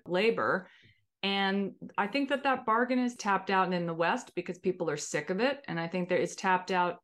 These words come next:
in the East because China has decided it wants to control more of its own supply chains and do more local hubbing of production and consumption.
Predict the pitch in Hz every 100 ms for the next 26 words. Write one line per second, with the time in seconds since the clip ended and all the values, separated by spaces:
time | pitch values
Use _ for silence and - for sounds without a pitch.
0 | _ 190 175 175 170 - 254 311 262 262
1 | - 190 185 185 175 - 190 208 226 185
2 | 175 - 170 170 180 175 - - _ -
3 | 202 180 185 190 - 190 185 190 185 185
4 | 185 185 190 196 208 - - 156 156 170
5 | 160 165 170 165 170 170 170 165 170 185
6 | 180 160 156 - 214 180 143 151 - 165
7 | 156 - 165 160 165 156 208 202 -